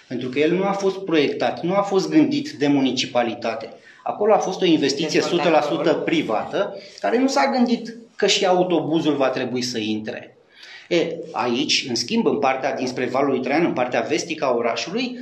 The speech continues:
Speaker 1: de la început, noi am impus toate condițiile astfel încât să putem intra cu autobuzul, iar cele câteva mii de constanțeni care vor locui în primă etapă acolo,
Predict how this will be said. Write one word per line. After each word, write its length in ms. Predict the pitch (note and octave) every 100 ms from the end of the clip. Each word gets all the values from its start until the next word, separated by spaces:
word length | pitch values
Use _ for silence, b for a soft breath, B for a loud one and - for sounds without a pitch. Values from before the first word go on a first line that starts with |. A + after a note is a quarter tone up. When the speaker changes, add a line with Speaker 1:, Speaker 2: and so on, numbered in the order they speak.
| B B
Speaker 1:
de 160 | A#2 C#3+
la 100 | G#3+
început, 540 | A3 E3+ - C3 F3+
noi 160 | D3+ F3+
am 160 | G3
impus 360 | E3 D3 E3+ -
toate 340 | - C3+ G#3
condițiile 520 | G#3+ G3 A#2 A2+ E3+
astfel 220 | F#3+ F#3+ G3
încât 260 | C#3+ E3+
să 100 | G3
putem 300 | F3+ C#3+ D#3+
intra 280 | D#3+ D3 D#3
cu 120 | D3+
autobuzul, 680 | D3 B2+ C3 G#2+ G#2 A2 E3
iar 180 | B2 A#2
cele 220 | F3 F3
câteva 360 | C#3 C3 B2
mii 160 | D3+ E3+
de 120 | G3
constanțeni 520 | G3+ F#3+ G3+ F3+ F#3+
care 180 | F3+ E3
vor 200 | C#3 C#3+
locui 320 | C#3+ - D#3+
în 80 | D3+
primă 300 | B2 C#3 C#3+
etapă 400 | B2+ B2+ A3 -
acolo, 560 | C3 G2+ A2 A#2 G#3